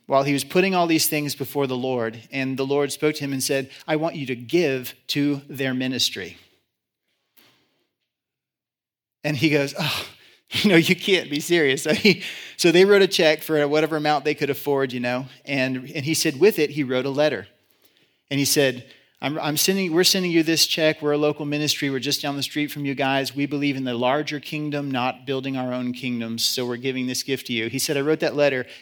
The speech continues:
and every word of it was a lie." <laughs> He said just for where he was at. He said he just wrote it 'cause he knew it was, it was truth,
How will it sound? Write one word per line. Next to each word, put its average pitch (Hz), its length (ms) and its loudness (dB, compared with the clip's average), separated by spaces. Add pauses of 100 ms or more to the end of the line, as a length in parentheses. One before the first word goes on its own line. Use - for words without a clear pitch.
and 147 100 -4
every 143 200 0
word 143 220 2
of 123 80 -4
it 120 120 -4
was 123 140 -4
a 123 60 0
lie." 117 440 -2 (440)
<laughs> 170 340 -4 (1600)
He 254 100 8
said 208 220 8
just - 280 6
for 233 120 6
where 185 240 6
he 208 120 4
was 170 160 2
at. 160 300 6
He 180 120 0
said 175 180 2
he 165 80 4
just 170 240 2
wrote 175 180 4
it 175 80 0
'cause 175 180 2
he 175 80 -4
knew 160 120 2
it 160 100 -2
was, 156 220 -2
it 175 100 0
was 170 160 0
truth, 226 500 0